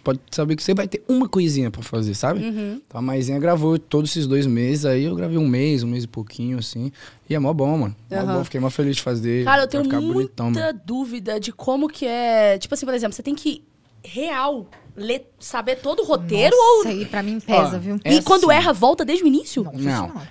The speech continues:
Speaker 1: é assim. Ah, eu, como que eu faço? Eu, ah, chega pra gente, né? Eles mandam tudo, roteiros, tá? Ah, vai, a série tem, vai ter seis episódios lá.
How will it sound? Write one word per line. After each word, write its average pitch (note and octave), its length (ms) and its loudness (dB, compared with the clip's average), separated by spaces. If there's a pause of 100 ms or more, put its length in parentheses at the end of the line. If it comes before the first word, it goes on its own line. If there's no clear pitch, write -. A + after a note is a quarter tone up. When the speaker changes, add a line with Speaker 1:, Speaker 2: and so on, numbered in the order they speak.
Speaker 1:
é A#2+ 120 -4
assim. G2+ 420 -2 (840)
Ah, B2 300 -2
eu, D#3 240 6
como C#3 220 -2
que D#3 80 -2
eu F3 100 2
faço? A2 360 -6
Eu, A#2 540 -2 (160)
ah, G#2 200 -6
chega A2+ 280 2
pra C3+ 200 0
gente, D3 360 2
né? C#3+ 100 2
Eles B2+ 120 2
mandam A#2 260 2
tudo, B2 200 -2
roteiros, C#3 460 0
tá? B2+ 340 2
Ah, G#2 40 -4
vai, A#2+ 260 -2
a B2+ 120 0
série D3 220 -2
tem, D3 120 -4
vai C#3 120 -2
ter A2+ 640 0
seis B2 180 -4
episódios A#2+ 400 -2
lá. G#2+ 240 -6